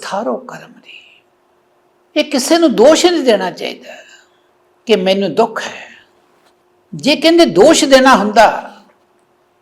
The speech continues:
ਤੇ ਰਾਮਚੰਦਰ ਦਾ ਗੁਰੂ ਵਸ਼ਿਸ਼ਠ ਜਿਹੜਾ, ਉਹ ਸੀਤਾ ਦੇ ਹਰਨ ਨੂੰ ਬਚਾ ਸਕਦਾ ਸੀ, ਬਚਾ ਲੈਂਦਾ, ਨਹੀਂ ਬਚਾ ਸਕਿਆ, ਹਰਨ ਹੋਣਾ ਪਿਆ,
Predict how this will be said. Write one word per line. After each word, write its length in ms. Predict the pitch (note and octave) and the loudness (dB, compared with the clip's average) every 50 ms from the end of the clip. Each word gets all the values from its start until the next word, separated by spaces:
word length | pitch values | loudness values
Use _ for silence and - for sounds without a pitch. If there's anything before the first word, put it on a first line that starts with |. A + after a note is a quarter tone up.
| _ _ _ _ _ _ _ _ _ _ - | _ _ _ _ _ _ _ _ _ _ 2
ਤੇ 180 | D#4 D4 A3+ | 4 4 6
ਰਾਮਚੰਦਰ 680 | G3+ F#3+ G#3+ C#4+ E4 F4+ F4+ - - D#4 D4+ D4 D4+ | 6 6 6 4 4 2 2 0 0 0 2 2 2
ਦਾ 200 | C#4+ C4 D4+ C#4 | 2 4 6 4
ਗੁਰੂ 280 | B3+ G3+ G#3+ B3 C4 C4+ | 4 4 2 2 2 2
ਵਸ਼ਿਸ਼ਠ 440 | A#3 G#3+ - - - D#4+ D#4+ - - | 0 -2 -4 -2 0 0 0 0 -2
ਜਿਹੜਾ, 680 | - G#3+ F#3 F#3+ G#3 G3+ D#3+ - - - - - - _ _ _ _ _ _ _ _ _ _ _ _ - | -8 -4 0 2 2 2 2 -2 -4 -10 -12 -18 -20 _ _ _ _ _ _ _ _ _ _ _ _ 2
ਉਹ 120 | D4+ D#4+ | 2 2
ਸੀਤਾ 460 | - - - A#3+ C4 B3+ B3+ C#4+ C#4 | 2 2 0 0 0 2 4 4 4
ਦੇ 160 | C4 B3 B3 G3+ | 4 4 2 2
ਹਰਨ 360 | - G#3+ A#3 A3+ B3 B3+ B3 | 4 2 2 2 2 0 0
ਨੂੰ 160 | B3 A#3+ G#3 | 0 0 0
ਬਚਾ 320 | G3 F#3 - G#3 G#3+ A#3+ | -2 -2 2 4 4 4
ਸਕਦਾ 400 | G#3+ - G#3 F#3+ - F#3 F3+ F3+ | 4 2 -2 -6 -4 -2 -2 -2
ਸੀ, 400 | E3 F3 - D3 A#2+ - - _ _ _ _ _ _ - C#3 | -4 -4 -10 -16 -18 -18 -20 _ _ _ _ _ _ -20 -18
ਬਚਾ 300 | D3 D3 - G3+ G#3 A3+ | -14 -8 -2 0 0 0
ਲੈਂਦਾ, 460 | A3 G3+ - - - - - - - _ _ _ _ _ _ _ _ _ _ _ _ _ _ _ _ _ _ _ _ - D#3+ | 0 -2 -6 -8 -12 -14 -18 -20 -20 _ _ _ _ _ _ _ _ _ _ _ _ _ _ _ _ _ _ _ _ -12 -6
ਨਹੀਂ 180 | F#3+ B3+ A#3 | -4 -4 -4
ਬਚਾ 280 | F3+ D#3+ - E3+ D#3 C#3+ | -4 -6 -8 -8 -8 -8
ਸਕਿਆ, 380 | - - - - - - - _ _ _ _ _ _ _ _ _ _ _ _ _ _ _ _ _ _ _ _ _ _ _ _ _ _ | -8 -12 -18 -18 -20 -20 -20 _ _ _ _ _ _ _ _ _ _ _ _ _ _ _ _ _ _ _ _ _ _ _ _ _ _
ਹਰਨ 300 | - - - G3 G#3+ G#3 | -6 -2 -2 -2 0 -2
ਹੋਣਾ 360 | - - - - - A#2+ - - | -6 -6 -8 -8 -8 -6 -8 -8
ਪਿਆ, 280 | - - - - - | -10 -16 -20 -20 -20